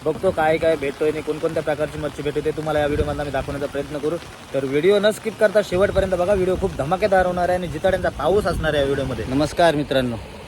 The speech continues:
तर आता वाजलेत सकाळचे सात आणि मी आणि विपुल आलो विपुलच्या तल्यावर बोसकी उचलण्यासाठी. बघूया, काल आपण ती रात-, रात्री मांडली होती, परंतु रात्री काय आपल्याला व्हिडिओ करायला जमली नाही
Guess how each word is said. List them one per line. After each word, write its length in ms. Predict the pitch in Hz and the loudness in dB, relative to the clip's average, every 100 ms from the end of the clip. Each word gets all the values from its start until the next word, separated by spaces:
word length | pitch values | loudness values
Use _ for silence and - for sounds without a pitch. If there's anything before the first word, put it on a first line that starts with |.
| - - | -12 0
तर 520 | 139 147 147 147 147 | 4 4 4 4 4
आता 140 | 135 139 | 4 4
वाजलेत 440 | 127 127 135 147 | 4 2 0 -2
सकाळचे 400 | - 135 143 135 | -4 -2 -2 0
सात 360 | 139 131 139 139 | -4 0 2 2
आणि 200 | 127 131 | -2 -2
मी 200 | 127 143 | 0 2
आणि 220 | 147 147 | 4 2
विपुल 280 | 135 131 151 | 0 0 2
आलो 220 | 143 139 | 2 2
विपुलच्या 600 | 139 131 135 147 147 139 - | -2 -2 -4 2 2 2 0
तल्यावर 280 | 131 143 139 | 0 0 0
बोसकी 340 | 117 127 - 147 | -4 -8 -6 -6
उचलण्यासाठी. 520 | 123 156 143 123 127 | -4 -4 -4 -4 -6
बघूया, 260 | 123 143 139 | -2 -2 -2
काल 260 | 127 131 | 0 0
आपण 180 | 131 135 | 0 -2
ती 140 | 135 | -2
रात-, 840 | 127 120 - - - - - - 123 | -2 -2 -6 -18 -18 -18 -18 -8 -6
रात्री 280 | 120 147 | -4 -2
मांडली 280 | 143 139 156 | 0 0 0
होती, 140 | 151 175 | -2 -2
परंतु 540 | 160 147 143 139 147 | -2 0 -2 -2 0
रात्री 300 | 139 131 151 | 0 -2 -2
काय 100 | 147 | 0
आपल्याला 240 | 139 139 139 | 0 -2 -2
व्हिडिओ 200 | 139 139 | 0 0
करायला 300 | 139 139 123 | 0 -2 -2
जमली 280 | 127 135 147 | -4 -2 -2
नाही 200 | 135 | -2